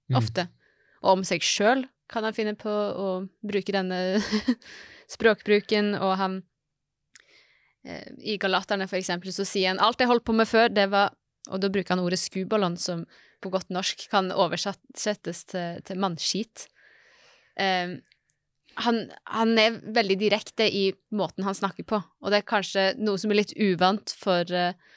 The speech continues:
Speaker 2: oss her i Norge, der vi er veldig diplomatiske og ofte går rundt grøten. Eh, selv i, selv de mest direkte menneskene er ofte ikke så direkte som Paulus.
Speaker 1: Ja, og, ok, en ting er det han sier da, at i, i,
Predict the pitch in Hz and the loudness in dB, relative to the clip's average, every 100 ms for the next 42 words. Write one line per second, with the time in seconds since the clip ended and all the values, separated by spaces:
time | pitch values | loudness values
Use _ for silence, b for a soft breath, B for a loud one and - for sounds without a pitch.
0 | b b b 220 214 233 208 214 202 180 | b b b 2 2 4 4 4 2 2
1 | 202 185 185 190 180 185 190 208 190 185 | 2 2 2 2 0 -2 -2 2 4 4
2 | 196 202 - 196 185 165 202 - 214 196 | 2 0 0 0 0 2 0 2 2 6
3 | 196 196 - _ _ _ _ _ _ _ | 4 4 -4 _ _ _ _ _ _ _
4 | - 208 214 - 196 214 - 226 180 b | 0 0 0 2 4 4 0 -4 -4 b
5 | b - - 202 185 185 - 190 196 196 | b -20 -6 -2 -2 -2 0 0 2 2
6 | 185 190 - _ _ _ - 220 220 226 | 0 -4 -10 _ _ _ 0 4 4 4
7 | - 214 220 - 247 190 175 - 190 185 | 4 4 2 0 0 0 -2 -6 -8 -6
8 | 175 170 185 - - - 185 - 175 175 | -4 -4 -8 -10 -12 -10 -8 -6 -6 -6
9 | - 185 - 185 180 180 175 175 - - | -2 -2 -2 -6 -8 -8 -8 -8 -10 -16
10 | b b b b b b b b b _ | b b b b b b b b b _
11 | 143 190 226 196 185 - _ _ _ _ | 2 2 4 2 2 0 _ _ _ _
12 | _ 170 - 180 160 147 143 139 135 180 | _ -4 2 2 2 -4 0 0 2 2
13 | 151 131 135 123 - 135 107 107 117 117 | 6 6 6 2 0 2 4 6 4 2
14 | 120 113 127 107 139 | -2 -4 -6 -6 -6